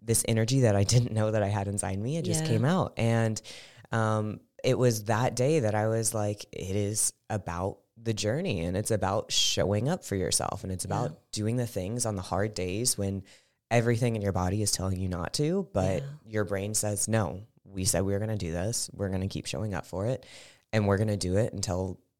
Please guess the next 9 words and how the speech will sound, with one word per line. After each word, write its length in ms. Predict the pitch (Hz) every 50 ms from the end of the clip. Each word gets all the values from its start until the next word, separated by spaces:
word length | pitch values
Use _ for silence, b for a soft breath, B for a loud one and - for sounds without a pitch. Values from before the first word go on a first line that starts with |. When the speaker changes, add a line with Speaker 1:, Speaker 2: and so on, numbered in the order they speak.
| _ _ _ _ -
Speaker 1:
the 120 | - -
goal 260 | - 90 90 90 95
is 320 | 95 107 110 - - - - -
reached.'" 480 | 113 147 160 - - - - - - - - - -
Speaker 2:
Yeah, 240 | - 147 160 175 175
and 120 | 160 147 151
I 80 | 156
feel 180 | 151 - 170 180
like 300 | 196 196 190 196 -